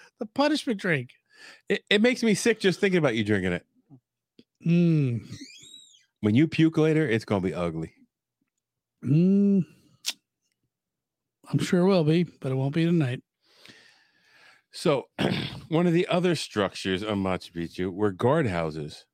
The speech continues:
Speaker 2: There were several small, several small structures located strategically around Machu Picchu,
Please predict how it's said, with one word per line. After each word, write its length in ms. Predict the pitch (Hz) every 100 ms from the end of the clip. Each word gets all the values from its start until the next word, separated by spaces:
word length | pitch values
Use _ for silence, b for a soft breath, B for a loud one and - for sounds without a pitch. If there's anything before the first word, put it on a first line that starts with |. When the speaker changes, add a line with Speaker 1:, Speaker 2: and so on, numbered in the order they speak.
| -
Speaker 2:
There 120 | 98
were 80 | 92
several 300 | - 104 98
small, 360 | - 104 95 - _ _ _
several 460 | - - 143 170 160
small 360 | - 131 127
structures 500 | 117 - 104 104 104
located 400 | 87 98 - 95
strategically 720 | 87 82 - 135 135 131 131
around 280 | 104 92 95
Machu 200 | 90 87 -
Picchu, 340 | 113 104 107